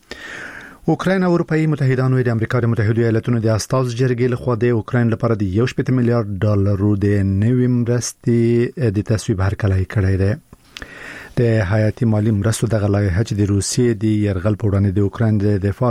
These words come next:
لپاره مهمه ګڼل کیږي، له زیاتې مودې راهیسې په کانګرس کې ځنډېدلې وه. د امریکا مشرانو جرګې چې مشري یې ډیموکراتان کوي، په روانو دوه اویا ساعتونو کې د مرستو د دغې بستې د تصویب ژمنه کړې چې بیا به د تصویب لپاره ولسمشر جو بایدن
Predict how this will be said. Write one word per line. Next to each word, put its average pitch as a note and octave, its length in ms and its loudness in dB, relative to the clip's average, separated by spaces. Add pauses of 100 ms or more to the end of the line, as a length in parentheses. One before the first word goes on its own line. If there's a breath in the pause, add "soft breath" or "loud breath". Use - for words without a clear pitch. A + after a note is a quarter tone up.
لپاره G#2 320 0
مهمه G#2 340 0
ګڼل G#2 180 2 (120)
کیږي، B2 260 0
له A#2 140 2
زیاتې C#3 260 0
مودې A2+ 260 0
راهیسې G2 300 -2
په - 140 -8
کانګرس F#2+ 400 0
کې A2+ 120 0
ځنډېدلې F#2+ 480 0
وه. B2 80 0 (800 loud breath)
د B2 80 0
امریکا A#2+ 300 0
مشرانو B2+ 380 0
جرګې A#2+ 280 0
چې B2 140 -2
مشري - 280 -2
یې A2+ 140 -2
ډیموکراتان A#2 500 -2
کوي، B2+ 300 0
په A#2 100 2 (460)
روانو G#2+ 340 2 (140)
دوه C3+ 240 2
اویا C3 260 0
ساعتونو C3 320 -2
کې B2+ 160 -4
د A2+ 160 0
مرستو A#2 520 -2
د A#2 200 0
دغې C3 480 0
بستې G2+ 340 -4 (120)
د - 100 -4
تصویب G#2+ 400 -2
ژمنه A2+ 380 0
کړې B2+ 200 0
چې - 680 -6
بیا A#2 160 2
به A#2 100 0
د - 100 -6
تصویب D3+ 400 -2
لپاره C#3 300 -2 (400 loud breath)
ولسمشر G#2+ 520 0 (120)
جو G#2+ 160 2
بایدن G2+ 280 0